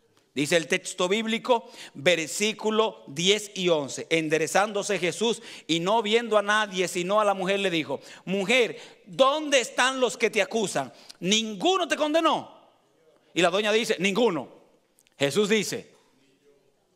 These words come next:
¿qué significa la frase "ni yo"? A ver,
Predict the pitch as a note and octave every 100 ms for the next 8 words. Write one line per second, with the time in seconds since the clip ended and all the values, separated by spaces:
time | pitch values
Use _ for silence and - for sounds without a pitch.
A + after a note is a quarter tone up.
0 | _ _ _ _ _ _ _ - C4 D4+
1 | C#4 C4+ C#4+ A#3 F3+ G#3 G#3+ G#3 A3 -
2 | F3 E3+ C#3 C3+ G#2 F2+ _ _ _ _
3 | _ _ _ _ _ _ _ _ _ _
4 | _ _ _ C3 C#3 F#3 D3